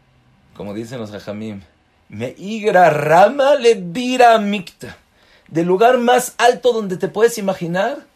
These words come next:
al lugar más bajo, le bira amikta. Klal Israel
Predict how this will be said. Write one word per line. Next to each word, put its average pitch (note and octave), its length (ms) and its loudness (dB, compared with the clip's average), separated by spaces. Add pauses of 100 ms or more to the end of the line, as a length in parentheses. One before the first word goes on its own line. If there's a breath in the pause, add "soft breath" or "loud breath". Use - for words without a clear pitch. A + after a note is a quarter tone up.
(920 soft breath)
al G#2+ 140 -12
lugar B2+ 540 -10 (200)
más C3+ 680 -14 (100)
bajo, G2+ 720 -12 (380)
le A2+ 180 -14
bira E3 600 -12
amikta. C#3 760 -18 (840 soft breath)
Klal D3 240 -10
Israel C3 600 -10